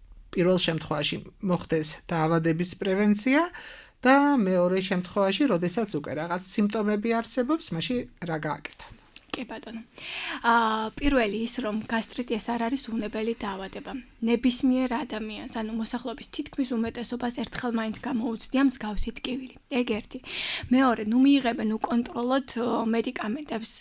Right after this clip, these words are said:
Speaker 2: რადგან ხშირად ითრგუნება დაავადების სიმპტომები და პაციენტები, რომლებიც მოგმართავენ, უკვე საკმ-, ანუ და-, დაგვიანებული არის ჩვენ მხრივ დახმარება. გულისხმობ იმას, რომ,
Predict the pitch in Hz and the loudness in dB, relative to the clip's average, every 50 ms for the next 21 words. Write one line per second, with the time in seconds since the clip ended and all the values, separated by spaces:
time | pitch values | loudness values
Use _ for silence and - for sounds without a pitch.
0 | - 269 220 233 226 233 240 - - 294 302 285 - - - - 302 277 240 220 | -10 -8 -4 -2 0 0 0 -2 -2 -2 -2 -2 -2 -6 -4 -2 0 0 0 -2
1 | - - 220 - - - - - 262 240 233 247 240 220 220 196 - 220 214 214 | -2 -6 -8 -6 -8 -10 -6 -2 0 0 0 0 -2 -4 -6 -4 -2 0 2 2
2 | 220 233 226 226 214 - - 226 - 208 - - - 240 233 - - 294 294 277 | 4 4 2 0 -2 -4 -8 -8 -8 -8 -6 -4 -2 -2 -2 -2 2 4 4 4
3 | 240 226 233 226 - - - - - - - - 233 - - 254 247 - 294 254 | 4 2 -2 -4 -4 -6 -8 -8 -10 -8 -6 -6 -6 -6 -6 -6 -4 -2 0 0
4 | 226 214 226 214 226 226 226 220 214 - 202 - - 214 208 208 - 240 262 262 | 0 -2 -2 -2 -2 -2 -2 -2 -4 -6 -8 -8 -6 -6 -6 -4 -2 -2 -2 -2
5 | 269 226 220 214 - - 254 - - 233 214 - 277 277 - - - 214 214 214 | -2 -2 -4 -4 -6 -6 -8 -8 -8 -10 -10 -10 -12 -12 -10 -8 -6 -4 -4 -4
6 | 247 - - - 220 214 214 214 214 208 - - - - 226 226 - 240 233 233 | -6 -8 -8 -6 -4 -2 -2 -2 -2 -4 -4 -4 -2 -2 -2 0 2 4 4 4
7 | 220 202 196 202 196 196 190 - 202 196 196 190 175 185 208 208 240 285 294 285 | 4 2 0 -2 -4 -6 -4 -4 -4 -2 -2 0 0 0 0 0 0 0 0 -2
8 | - - - - - - - - - - 226 214 214 214 214 - - 226 247 262 | -6 -10 -12 -14 -18 -20 -18 -14 -8 -6 -4 -4 -4 -6 -6 -8 -6 -6 -4 -4
9 | 277 262 - 190 190 - - - - - - - 262 208 - - 220 220 220 208 | -4 -6 -6 -8 -8 -6 -8 -8 -6 -8 -10 -12 -12 -10 -4 -2 0 0 0 -2
10 | - - 202 185 185 - 196 190 - 220 226 - 277 285 294 | -4 -6 -8 -8 -6 -6 -6 -6 -4 -6 -6 -4 -2 -2 -2